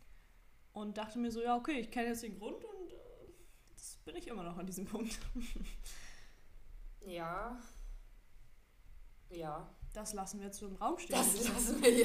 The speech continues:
Speaker 2: jetzt so im
Speaker 1: Ich
Speaker 2: Raum
Speaker 1: finde, das ist so ein
Speaker 2: stehen.
Speaker 1: guter, äh, Insider-Joke für diesen Podcast, Dinge einfach mal in den Raum zu stellen und dort zu lassen.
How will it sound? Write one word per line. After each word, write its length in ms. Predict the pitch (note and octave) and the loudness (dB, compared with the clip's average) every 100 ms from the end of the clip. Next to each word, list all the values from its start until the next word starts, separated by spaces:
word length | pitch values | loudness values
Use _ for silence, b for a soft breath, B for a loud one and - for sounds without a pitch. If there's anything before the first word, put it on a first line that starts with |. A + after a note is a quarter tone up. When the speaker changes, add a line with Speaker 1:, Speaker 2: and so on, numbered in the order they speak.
| A3+ | 8
Speaker 2:
jetzt 140 | - | 2
so 120 | F3+ F3+ | -2 -2
im 180 | F#3+ - | 0 0
Speaker 1:
Ich 60 | |
Speaker 2:
Raum 100 | D3+ | 0
Speaker 1:
finde, 180 | C4+ A#3+ | 0 0
das 100 | - | -2
ist 140 | B3 - | -2 -2
so 60 | |
ein 80 | A#3+ | -2
Speaker 2:
stehen. 200 | - C4 | -2 -2
Speaker 1:
guter, 400 | - - - - | -2 -4 -2 -2
äh, 300 | A3+ A3 G#3+ | 0 0 0
Insider-Joke 680 | A#3+ A#3+ A3 G3+ G3 F#3 F#3+ | 0 0 -2 0 0 0 -2
für 120 | - | -2
diesen 240 | G3 F#3+ F#3 | -4 -4 -4
Podcast, 640 | - F3 - D#3+ E3 - | -2 0 2 2 8 10
Dinge 180 | - - | 12 10
einfach 300 | F3 G3+ F#3+ - | 8 4 2 2
mal 220 | F3 F3 | 2 0
in 160 | F#3+ G#3 | -2 -2
den 120 | F#3+ | -4
Raum 180 | E3 E3+ | -4 -4
zu 120 | C4+ | -4
stellen 260 | - C4+ C4+ | -2 -2 0
und 100 | B3 | -2
dort 120 | A3+ | -4
zu 80 | A3 | -2
lassen. 380 | G#3+ A#3+ G#3 | -2 -2 -4